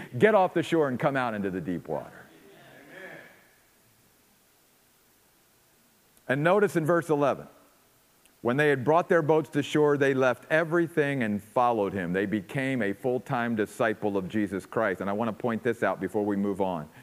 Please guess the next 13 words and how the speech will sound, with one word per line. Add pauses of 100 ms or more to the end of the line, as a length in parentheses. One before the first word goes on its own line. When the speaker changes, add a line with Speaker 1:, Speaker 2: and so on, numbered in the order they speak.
(840)
Speaker 1:
The
phrase,
"they
left
everything,"
means
they
let
go
of
some
things
or